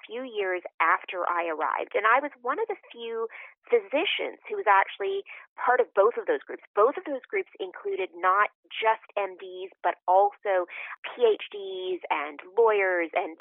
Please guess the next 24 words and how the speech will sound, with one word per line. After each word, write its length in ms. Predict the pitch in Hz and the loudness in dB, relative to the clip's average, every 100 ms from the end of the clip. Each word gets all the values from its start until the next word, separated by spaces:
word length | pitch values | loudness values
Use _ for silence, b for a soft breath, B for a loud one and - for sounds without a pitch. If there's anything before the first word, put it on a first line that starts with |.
| - | -6
individuals 440 | 208 208 202 185 | 0 2 0 -4
with 80 | 175 - | -4 2
other 320 | 220 220 208 B B B - | 4 4 0 B B B 0
forms 240 | 220 214 | 2 2
of 80 | 175 - | -2 -10
training 560 | - - 269 233 175 - | -10 -6 -6 -6 -10 -10
who 100 | 202 | -6
were 140 | 180 - | -6 -4
interested 580 | 226 254 247 - 190 170 - | -2 -2 -4 -2 -2 -2 -4
in 220 | 208 196 196 - | -6 -4 -6 -2
issues 400 | - - - - | 0 0 -4 -8
at 80 | - | -8
the 100 | 175 190 | -8 -6
intersection 760 | 190 190 175 - - 175 165 B B B - | -6 -4 -2 -2 -6 -8 -8 B B B 2
of 360 | 185 180 170 165 _ 185 180 185 | 6 6 6 0 _ -20 -16 -2
medical 400 | 202 208 202 185 | 2 2 -2 -8
practice 640 | - 185 170 - 175 165 - - | 0 2 2 0 -4 -4 -6 -14
and 100 | 170 | -8
clinical 300 | 226 214 196 | -6 -4 -6
care 400 | - 175 165 156 B B B _ | -6 -2 0 -2 B B B _
and 320 | 180 175 165 160 - | -6 -4 -8 -12 -16
society. 480 | 175 151 123 - _ _ _ B B B _ 220 | -10 -6 -6 -10 _ _ _ B B B _ 0
And 480 | 214 214 214 208 - _ - 196 | 4 4 4 0 -10 _ -6 -2
I 240 | 226 285 | 0 0